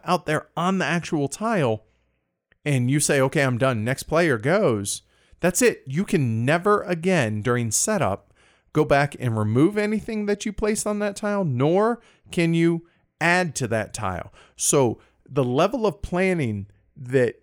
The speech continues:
comes into play even before the game starts is shocking. I, I was not at all prepared for that.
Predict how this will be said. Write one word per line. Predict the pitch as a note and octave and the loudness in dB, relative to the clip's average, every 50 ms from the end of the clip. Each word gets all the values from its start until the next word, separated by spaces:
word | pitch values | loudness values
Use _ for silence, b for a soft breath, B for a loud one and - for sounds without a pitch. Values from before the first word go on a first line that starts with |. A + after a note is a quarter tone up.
| _ - - | _ -16 -6
comes | - G3+ G3 F#3+ E3+ E3+ | -2 0 0 2 2 2
into | F3 E3 C#3 - | 2 2 0 -2
play | - - D3+ C#3+ C3+ B2+ - - | -2 -2 0 0 0 0 -2 -2
even | A3 A3 G3+ A3 G3+ F#3+ | -2 0 0 0 0 0
before | F#3 E3 - - - C4+ D4 D4 D#4+ | -2 -4 -4 -6 -4 0 2 2 2
the | D#4+ D#4+ | 0 -2
game | C4 A#3+ D4+ C#4 C#4 C#4+ C#4+ C#4+ | -4 -4 -4 -2 -2 -2 -2 -2
starts | - - - - - - - D#4 F4 F4 G#3 - - - - - - - - - _ _ _ _ _ _ _ _ _ _ _ _ _ _ _ _ _ _ _ _ _ _ _ _ _ - | -2 -2 -2 -4 -4 -2 0 2 2 2 0 -2 -4 -4 -4 -2 -2 -4 -6 -10 _ _ _ _ _ _ _ _ _ _ _ _ _ _ _ _ _ _ _ _ _ _ _ _ _ 0
is | E3+ D#3 C#3 C3+ B2+ A#2 A2 - - - - _ _ _ _ _ _ _ _ _ _ _ _ _ _ _ _ _ _ _ _ _ - | 2 2 2 2 0 -2 -4 -6 -6 -6 -8 _ _ _ _ _ _ _ _ _ _ _ _ _ _ _ _ _ _ _ _ _ -8
shocking. | - - - - B3 C4 D4 D4+ - G#3+ C#3+ A2+ F#2+ E2 - | -4 -2 0 0 0 -2 -4 -4 -2 -2 -2 -2 -4 -6 -4
I, | - F3+ F3 - - | -2 -2 -2 -2 -2
I | D3+ D#3 | -2 0
was | D3+ D#3 F3+ E3 B2 A#2 | 4 6 6 6 4 2
not | A#2 A#2+ A#2+ B2+ C3+ D#3 D#3+ D#3+ E3+ F#3 - - _ _ _ - | -2 -2 0 0 0 0 0 2 0 -2 -2 -6 _ _ _ -2
at | D3+ - - _ - | -2 -2 -4 _ 2
all | E3+ E3+ E3 D3+ C3+ A#2+ | 4 6 6 6 4 2
prepared | - - C3 A#2 - D3 D3 C#3 C3 B2+ A2+ | 2 0 -2 -2 0 2 2 4 2 2 -2
for | - A#2 | -4 -4
that. | G2+ G#2+ G2 G2 G2+ - | -4 -2 -2 -4 -4 -8